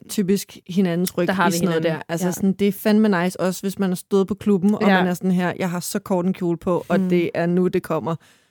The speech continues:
Speaker 1: Fuck mig, altså, ikke?
Speaker 2: Ja.
Speaker 1: Og der er altid en ven i nød
Speaker 2: Ja.
Speaker 1: et eller andet sted, fordi det er bare sådan et universelt sprog. <laughs> Altså sådan,
Speaker 2: Ja.
Speaker 1: vi kan ikke altid lige styre det.
Speaker 2: Nej.
Speaker 1: Og, og,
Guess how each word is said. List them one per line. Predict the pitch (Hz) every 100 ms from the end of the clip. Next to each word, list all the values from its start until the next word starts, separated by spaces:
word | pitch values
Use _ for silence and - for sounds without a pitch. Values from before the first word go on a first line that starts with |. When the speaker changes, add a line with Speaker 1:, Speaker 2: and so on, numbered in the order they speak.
| _ - -
Speaker 1:
Fuck | 190 -
mig, | 160 156 165
altså, | - 165 175
ikke? | 185 196
Speaker 2:
Ja. | 196
Speaker 1:
Og | 196
der | 208
er | -
altid | 247 226 - 233
en | 202 180
ven | 175 180 -
i |
nød | 196 185 170 - _
Speaker 2:
Ja. | 208 196 -
Speaker 1:
et | 202
eller | 185
andet | 180
sted, | - 185
fordi | 180 214 208
det | 208 202
er | 208
bare | 214 202 202
sådan | 208 214
et | 208 - - _ _ _ _
universelt | 233 233 226 220 220 190
sprog. | - 196 196 - -
<laughs> |
Altså | 208 - 240
sådan, | - 233 214 196 -
Speaker 2:
Ja. | 208 180 - _
Speaker 1:
vi | 214
kan | -
ikke | 254 -
altid | 254 196 240
lige | 208 220
styre | 208 226 226
det. | 226 247 -
Speaker 2:
Nej. | 202 180 - _ -
Speaker 1:
Og, | 214 208
og, | -